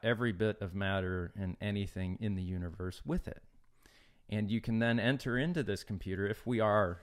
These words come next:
this is assuming we're deterministic. We can enter into the computer, "Well, what if we do this?" And then it can, since everything is deterministic, it can spit back out, "This is what will happen."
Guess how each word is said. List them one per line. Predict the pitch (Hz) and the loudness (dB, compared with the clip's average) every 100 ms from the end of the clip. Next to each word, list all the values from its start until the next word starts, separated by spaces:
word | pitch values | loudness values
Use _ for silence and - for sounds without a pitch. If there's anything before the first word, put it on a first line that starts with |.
| - | -2
this | 123 123 | 0 2
is | 131 101 - | 0 -2 -4
assuming | 117 - - 175 120 92 104 - | -4 0 2 4 4 2 -4 -4
we're | 101 107 | 0 0
deterministic. | 95 - 104 98 90 - - - - - - - - - - - | 0 0 0 2 -2 -4 -10 -14 -20 -20 -20 -20 -20 -20 -20 -6
We | 117 123 | 2 4
can | 127 | 6
enter | 120 135 123 120 | 6 6 6 6
into | 131 | 6
the | 110 | 4
computer, | 107 101 92 101 101 | 2 -2 0 0 2
"Well, | 98 110 110 | 4 4 2
what | 98 127 147 - | 4 2 2 -2
if | 120 110 104 | -2 -2 -4
we | 104 | -4
do | 92 98 | -2 -2
this?" | 85 95 - - - - - - - | -2 -4 -4 -10 -14 -14 -16 -20 -10
And | 107 98 | -6 -2
then | 107 | 0
it | 113 - | 0 -2
can, | - 101 92 85 - _ _ _ _ - | -4 -4 -4 -8 -14 _ _ _ _ -12
since | - 120 110 | -2 0 2
everything | 101 101 98 98 | 0 0 -2 -4
is | 90 87 | -4 -6
deterministic, | - - 95 85 95 147 - - - | -6 -6 -4 -4 -2 -4 -6 -10 -10
it | - | -10
can | - 85 | -10 -10
spit | - - 104 - | -8 -4 -4 -2
back | 92 82 113 | -2 0 2
out, | 120 92 - - - _ - | 2 2 -4 -18 -20 _ -12
"This | 92 104 - | -4 -2 -4
is | 90 | -8
what | 92 87 | -8 -8
will | |
happen." | 85 104 117 - - | -8 -4 -4 -4 -10